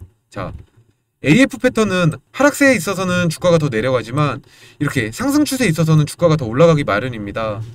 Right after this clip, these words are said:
그렇기 때문에 저점 다지고 지금 올라가는 부분에 있어서 세력들은 대한민국 사람의 성격을 이용해서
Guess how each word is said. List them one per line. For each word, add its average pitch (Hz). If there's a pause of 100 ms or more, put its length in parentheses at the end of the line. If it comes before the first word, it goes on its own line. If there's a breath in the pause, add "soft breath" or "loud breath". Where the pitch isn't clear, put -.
(460)
그렇기 214
때문에 180
저점 160
다지고 147 (160 soft breath)
지금 156
올라가는 214
부분에 151
있어서 135 (140)
세력들은 202
대한민국 208
사람의 151 (180)
성격을 269
이용해서 160